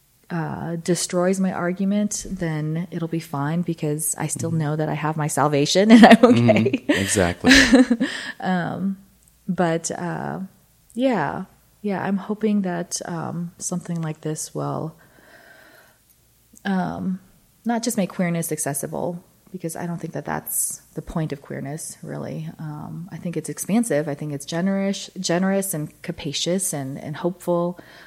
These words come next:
Speaker 1: um, but hopeful not in the sense of, like, like, you know, rainbows and, um,
Speaker 2: Yeah.
Speaker 1: flowers, but a hope that helps root us in our humanity, um,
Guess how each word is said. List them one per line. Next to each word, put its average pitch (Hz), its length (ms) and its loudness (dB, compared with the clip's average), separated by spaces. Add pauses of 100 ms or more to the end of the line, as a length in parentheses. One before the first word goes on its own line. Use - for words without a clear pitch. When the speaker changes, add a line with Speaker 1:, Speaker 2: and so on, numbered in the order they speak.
(180)
Speaker 1:
um, 160 460 -6
but 170 100 0
hopeful 202 320 0
not 156 240 0
in 151 80 -2
the 151 80 0
sense 143 380 -4
of, 139 560 -4
like, 139 440 -8 (920)
like, 165 320 -8
you 165 160 -4
know, 143 100 -2
rainbows 139 560 -2
and, 135 280 -4
um, - 240 -8
Speaker 2:
Yeah. - 180 -10
Speaker 1:
flowers, - 640 -10
but - 300 -12 (460)
a 196 60 -6
hope 160 300 0
that - 200 -8
helps - 600 -8
root 170 360 0
us 147 360 -2
in 156 240 -6
our 147 80 -6
humanity, 143 760 -4 (580)
um, 143 540 -8